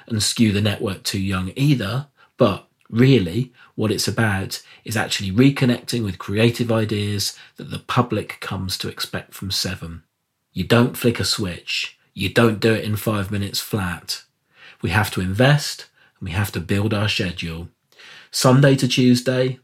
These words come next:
seven thirty P M, is our problem." Warburton needed a couple of tent poles, the shows to support the rest of the schedule. The next deadline Warburton faced was less than two months away.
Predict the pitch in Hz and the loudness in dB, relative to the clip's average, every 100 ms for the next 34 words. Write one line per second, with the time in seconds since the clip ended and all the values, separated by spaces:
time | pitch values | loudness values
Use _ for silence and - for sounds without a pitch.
0 | _ - 123 117 113 - 107 101 98 - | _ 0 2 4 2 2 0 0 -4 -2
1 | 110 104 90 82 87 _ _ - 90 87 | 0 0 -4 -8 -14 _ _ -10 -6 -4
2 | 90 92 - 85 85 85 92 - _ _ | -4 -4 -6 -8 -8 -10 -10 -14 _ _
3 | _ _ _ _ - 117 117 120 110 104 | _ _ _ _ 4 6 8 4 2 2
4 | 104 98 92 - 110 - 92 - - 104 | 0 0 -4 -4 -4 -4 -6 -6 -4 -4
5 | 80 - 87 90 87 - - _ _ _ | -6 -10 -10 -10 -10 -10 -10 _ _ _
6 | _ _ 101 - 107 98 95 95 - - | _ _ -4 -2 0 0 -2 -4 -6 -6
7 | 110 90 - 92 101 90 - - - 107 | -6 -6 -6 -6 -4 -4 -6 -8 -12 -10
8 | 92 - 98 - 87 82 - _ _ _ | -6 -4 -4 -6 -10 -12 -18 _ _ _
9 | _ _ _ _ _ _ _ _ _ - | _ _ _ _ _ _ _ _ _ 2
10 | 147 151 - 113 101 101 101 101 98 - | 4 4 2 2 2 0 0 -2 -4 -6
11 | 98 110 95 - 95 113 95 - 92 - | -6 -4 -4 -6 -4 -2 -2 -2 -6 -8
12 | 92 101 82 - 95 85 90 98 | -6 -6 -4 -6 -6 -8 -10 -12